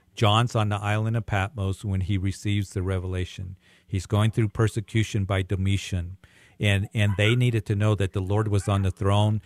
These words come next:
and that he's coming back, he's going to establish his kingdom. So as you go through the book of Revelation, in chapter one, verse nineteen, it gives us the outline. And I'm gonna go through this fairly quickly while we just got a few minutes.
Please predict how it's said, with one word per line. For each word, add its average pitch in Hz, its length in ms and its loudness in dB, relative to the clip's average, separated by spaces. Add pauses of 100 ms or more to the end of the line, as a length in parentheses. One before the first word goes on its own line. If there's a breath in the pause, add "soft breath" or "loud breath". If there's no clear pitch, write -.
(160 soft breath)
and 101 80 -6
that 95 140 4
he's 98 200 0
coming 110 340 2
back, 104 320 2
he's 101 200 -4
going 104 220 0
to 101 140 -2
establish 104 640 0
his 98 160 -2
kingdom. 101 540 -2 (400 loud breath)
So - 160 0
as 107 160 4
you 107 80 -2
go 117 160 6
through 127 220 2
the 113 80 0
book 110 220 -2
of 101 100 0
Revelation, 101 680 2
in 90 120 -2
chapter 110 400 0
one, 110 320 0
verse 113 280 -2
nineteen, 107 520 0
it 92 120 -4
gives 113 240 -2
us 107 140 0
the 92 220 -2
outline. 117 680 0 (260 soft breath)
And 95 120 -2
I'm 107 80 2
gonna 113 220 2
go 107 120 2
through 113 200 -2
this 110 200 -2
fairly 104 300 0
quickly 110 440 -2
while 98 220 2
we 101 100 0
just 98 200 -4
got 95 160 0
a 95 40 0
few 98 220 -2
minutes. 101 500 0